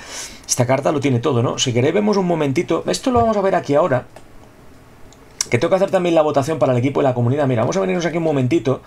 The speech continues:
a Footbin, os pongo esto aquí para que lo veáis. Vamos a ver el, el equipo de la semana,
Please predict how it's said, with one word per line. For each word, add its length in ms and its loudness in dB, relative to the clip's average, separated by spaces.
a 100 2
Footbin, 480 0
os 120 -2
pongo 220 -4
esto 140 -2
aquí 140 -4
para 240 0
que 80 0
lo 80 2
veáis. 460 0
Vamos 220 -2
a 60 0
ver 160 0
el, 800 -2
el 120 2
equipo 320 0
de 40 2
la 100 2
semana, 500 -2